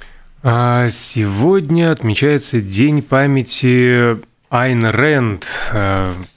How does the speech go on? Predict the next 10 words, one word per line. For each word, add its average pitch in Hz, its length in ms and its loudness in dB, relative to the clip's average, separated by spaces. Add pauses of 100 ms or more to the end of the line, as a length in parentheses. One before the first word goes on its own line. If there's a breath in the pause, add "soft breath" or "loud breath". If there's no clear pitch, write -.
писательница, 131 880 -2
философ, 110 960 -2
основательница 101 840 -2
школы 104 420 0
объективизма. 120 960 0
Кто-то 190 340 -4
считает 95 480 -2
её 95 120 -2
просто 101 360 -8
графоманкой. 151 800 -2